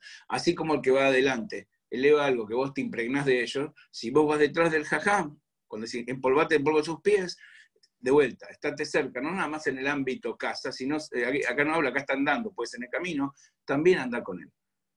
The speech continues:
De hecho, conocí a una persona que, eh, él, eh, hizo teshuvá y siendo guardaespaldas de uno de los grandes rabinos de Israel. Y cuando fue, él lo, él lo confesó,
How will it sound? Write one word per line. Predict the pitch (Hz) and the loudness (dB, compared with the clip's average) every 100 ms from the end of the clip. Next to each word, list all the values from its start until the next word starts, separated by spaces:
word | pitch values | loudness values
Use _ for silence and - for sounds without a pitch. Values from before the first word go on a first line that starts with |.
| _ _ - | _ _ -6
De | 117 | -2
hecho, | 131 135 | 0 0
conocí | 135 127 143 | 0 0 0
a | |
una | 139 | 0
persona | 117 113 156 160 117 | -2 -4 -2 -2 -4
que, | 123 - - _ _ _ _ _ | -6 -6 -12 _ _ _ _ _
eh, | 113 117 113 113 101 - | -4 -2 -2 -2 -4 -4
él, | 110 113 110 | -6 -4 -4
eh, | 104 85 - - _ - | -4 -4 -8 -16 _ -2
hizo | 139 143 | 2 4
teshuvá | 127 135 139 165 | 4 6 6 6
y | |
siendo | - 147 135 | 4 4 6
guardaespaldas | 127 123 123 - 180 190 180 185 135 | 6 4 2 2 2 4 2 2 2
de | |
uno | 135 151 | 2 4
de | 143 | 4
los | 127 | 4
grandes | 139 147 135 | 2 0 -2
rabinos | 131 147 135 | 0 0 -2
de | |
Israel. | 131 160 165 110 - _ _ - | -2 -4 -4 -4 -8 _ _ -12
Y | 110 | -4
cuando | 120 117 107 | 0 0 0
fue, | 165 175 | 4 4
él | 135 117 | 4 2
lo, | 113 104 - | -4 -6 -4
él | 123 | 0
lo | 139 | 0
confesó, | 135 117 120 - 175 156 | 0 -4 -4 -2 -2 -2